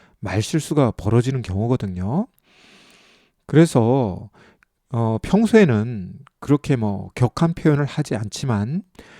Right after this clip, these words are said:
어느 순간 외도 부부들이 이 인내의 한계에 도달하게 되면 무의식 속에 있던 것을 불현듯 무의식적으로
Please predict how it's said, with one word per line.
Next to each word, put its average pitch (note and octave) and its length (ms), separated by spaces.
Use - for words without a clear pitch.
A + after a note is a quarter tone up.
어느 C#3+ 260
순간 A#2+ 840
외도 A#2+ 240
부부들이 A#2+ 720
이 A2+ 840
인내의 F3 340
한계에 G3+ 420
도달하게 A#2+ 420
되면 G2+ 640
무의식 B2+ 400
속에 D#3+ 320
있던 A2+ 240
것을 A2 560
불현듯 D#3+ 460
무의식적으로 A#2+ 920